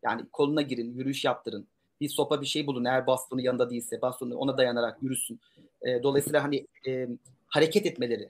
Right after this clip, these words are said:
Bir, böyle bir battaniyenin altında bir yere koyup da orada kıpırdatmamak günlerce yaşlar için iyi bir şey olmayacaktır. E,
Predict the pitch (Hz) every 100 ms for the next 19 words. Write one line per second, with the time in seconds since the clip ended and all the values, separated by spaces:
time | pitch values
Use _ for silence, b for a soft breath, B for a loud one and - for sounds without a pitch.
0 | _ 131 170 180 160 156 175 170 160 170
1 | 175 160 165 160 160 165 160 160 170 -
2 | - 160 160 160 160 - - 151 175 143
3 | 151 147 - 147 160 170 135 170 175 143
4 | - - - 160 - 147 143 - 151 151
5 | _ 139 160 147 120 113 - 233 277 _
6 | _ _ 151